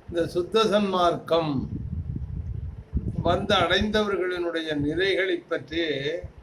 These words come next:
அஹ், கொஞ்சம் விரிவா பார்க்கலாம்னு நினைக்கிறேன்.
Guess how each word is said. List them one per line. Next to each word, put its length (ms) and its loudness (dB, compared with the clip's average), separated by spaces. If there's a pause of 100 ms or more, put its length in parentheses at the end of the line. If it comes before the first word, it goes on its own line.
(580)
அஹ், 800 0
கொஞ்சம் 340 -2
விரிவா 480 2
பார்க்கலாம்னு 500 0
நினைக்கிறேன். 680 -8